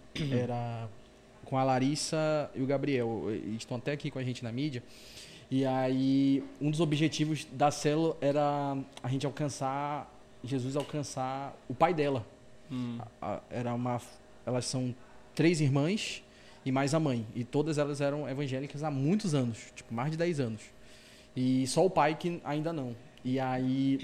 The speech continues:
Speaker 1: eu me lembro de um dia que eu tava saindo da célula com a Larissa, e aí a gente tava andando lá na João Paulo segundo e tal, e eu me lembro que foi meses depois do, do teu batismo.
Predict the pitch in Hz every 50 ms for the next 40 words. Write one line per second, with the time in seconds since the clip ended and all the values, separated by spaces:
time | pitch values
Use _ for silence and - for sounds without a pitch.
0 | 147 - - 139 139 143 139 139 143 139 123 147 147 135 117 127 151 151 - 127
1 | 143 139 143 - - 143 143 147 147 139 - 151 143 143 143 139 - 151 160 170
2 | 175 151 139 151 170 - - 180 170 - - - - - - - - - - -
3 | - - - - - - - 139 139 135 139 139 139 131 - 151 143 139 156 156
4 | 156 156 151 139 143 127 202 196 170 190 185 - 180 170 170 - - 160 139 147
5 | 160 175 185 175 175 165 - - 151 151 160 170 165 - 147 156 160 165 165 170
6 | 175 165 - - 185 185 185 151 - - - - - - - - - - - -
7 | - - - - - - 131 143 143 151 170 196 196 156 160 143 127 143 127 101
8 | 131 135 127 123 - - - - 104 120 117 101 - - - 113 110 101 - -
9 | 123 117 110 113 - - 123 117 110 113